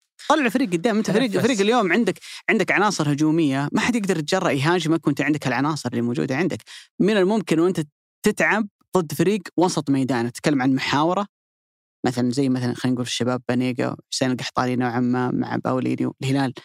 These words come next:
Speaker 1: سلمان مع كويار مع كاريو، ممكن وسطهم يكون أعلى من وسطك فيمسك كورة عليك. لكن بقية أندية الدوري،
Speaker 2: ما في أحد.
Speaker 1: أنت إذا طلعت فريق، طلعت البلوك حق الفريق، طلعت القدام، عندك
Speaker 2: زين.
Speaker 1: ثلاثة يخوفون أي، أي فريق ثاني
Speaker 2: أنت
Speaker 1: موجود
Speaker 2: تلوم أبو
Speaker 1: قدامك.
Speaker 2: علي؟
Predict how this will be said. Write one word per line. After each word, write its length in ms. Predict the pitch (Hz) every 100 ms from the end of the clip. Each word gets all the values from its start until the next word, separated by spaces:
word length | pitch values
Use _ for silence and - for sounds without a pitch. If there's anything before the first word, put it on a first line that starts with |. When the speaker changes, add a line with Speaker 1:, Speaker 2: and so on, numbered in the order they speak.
| _ _
Speaker 1:
سلمان 520 | - 123 127 127 123
مع 140 | 113
كويار 480 | 117 - 131 131 123
مع 200 | 120 113
كاريو، 460 | 113 127 127 127 120
ممكن 260 | 196 185 185
وسطهم 340 | 175 202 175
يكون 180 | 170 165
أعلى 200 | 151 147
من 80 | 143
وسطك 320 | 147 202 170
فيمسك 300 | 185 175 156
كورة 200 | - 127
عليك. 280 | 107 117 - - - - -
لكن 220 | - 135
بقية 340 | 135 - 330 330
أندية 220 | 240 156 135
الدوري، 480 | 120 123 117 120 185
Speaker 2:
ما 120 | 170 123
في 140 | 113
أحد. 80 | 110
Speaker 1:
أنت 180 | 330 165
إذا 200 | 151 156
طلعت 440 | 165 170 226 190
فريق، 220 | 156 147 -
طلعت 300 | 151 196 -
البلوك 300 | 135 175 -
حق 120 | 131
الفريق، 240 | 131 139 135
طلعت 300 | - 156 160
القدام، 520 | 135 127 127 127 131
عندك 180 | 285 277
Speaker 2:
زين. 80 | 131
Speaker 1:
ثلاثة 240 | 254 233
يخوفون 500 | 180 196 202 262 247
أي، 340 | 240 - 214 - - - - -
أي 80 | 240
فريق 180 | 277
ثاني 200 | - 349
Speaker 2:
أنت 40 | 247
Speaker 1:
موجود 160 | 165
Speaker 2:
تلوم 100 | 196
أبو 100 | 214
Speaker 1:
قدامك. 180 | 160 214
Speaker 2:
علي؟ 220 | 156 196